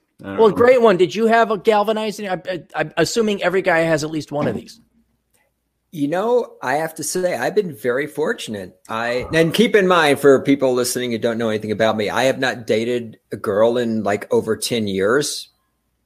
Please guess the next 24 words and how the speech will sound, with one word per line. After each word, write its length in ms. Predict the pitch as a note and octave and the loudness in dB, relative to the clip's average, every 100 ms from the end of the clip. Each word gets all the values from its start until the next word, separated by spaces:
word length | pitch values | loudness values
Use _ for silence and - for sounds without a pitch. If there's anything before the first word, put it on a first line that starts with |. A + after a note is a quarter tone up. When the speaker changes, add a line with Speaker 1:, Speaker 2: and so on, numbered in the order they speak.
| _ _ _ _ - | _ _ _ _ -2
Speaker 3:
But 300 | C3 A2 - - - _ _ _ _ | 2 2 -2 -18 -18 _ _ _ _
the 220 | A#2+ C3 | -2 0
girls 400 | A2+ C#3 D#3 D3+ | 4 6 6 4
that 80 | D#3+ | 2
I 80 | D3 | 2
have, 180 | D3 B2 | 2 0
I 100 | C#3+ | 0
have 260 | E3 G3 F3 | 2 2 0
no, 280 | E3 B2+ D3 | -2 0 0
like, 420 | D#3 B2+ C3+ C3 | 0 -2 -2 -4
seriously 720 | - B2 A#2 D3 D3 D3+ C#3+ | -6 -4 -4 -4 -6 -6 -6
psycho 520 | - B2 A#2+ D3 C#3 | -4 -4 -4 -2 -2
girlfriends 720 | C3+ D3 G#3+ - G2+ F2 F#2+ | 0 -2 -2 -2 -4 -4 -8
in 140 | A2+ | -8
my 180 | A2+ A#2 | -8 -8
past. 560 | B2 C3 F3 - - - | -8 -4 -4 -4 -8 -8
I 80 | G2+ | -4
mean, 140 | A2 | -2
I've 160 | G#2+ G#2+ | -2 0
dated 280 | A#2+ B2 | 2 2
a 60 | A#2 | 0
number 320 | G#2+ A#2+ A2+ | 0 2 2
of 80 | A2 | 2
girls. 480 | A2 G#2+ D3 D#3+ | 2 4 4 4